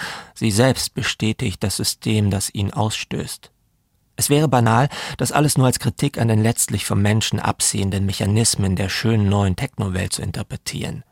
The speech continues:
Schönthalers Roman geht tiefer, berührt die metaphysischen Dimensionen des Projekts einer neuen medialgesellschaftlichen Ordnung. Was bei Kafka undurchschaubare Bürokratie war, ist heute nicht mehr begreifbare Technologie.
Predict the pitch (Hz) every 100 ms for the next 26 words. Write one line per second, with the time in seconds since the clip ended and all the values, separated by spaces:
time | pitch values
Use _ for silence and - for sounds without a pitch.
0 | _ _ - 143 143 139 123 117 104 101
1 | 110 135 113 104 - 131 - - - -
2 | - - 127 117 117 160 - 117 123 -
3 | 107 - 143 - 113 113 110 113 107 -
4 | 110 113 135 113 - - 117 107 120 -
5 | - 110 107 107 120 120 110 - 107 110
6 | 120 110 98 110 - 113 - 110 117 -
7 | 110 107 - 104 117 - _ _ _ -
8 | 117 - - - - 147 - 120 107 -
9 | - 147 - 147 135 131 - 117 117 113
10 | 113 101 117 113 - 104 - 160 143 113
11 | 113 101 - - - - 131 127 113 117
12 | - 107 104 - 104 - 104 95 - -
13 | 110 104 104 - - - -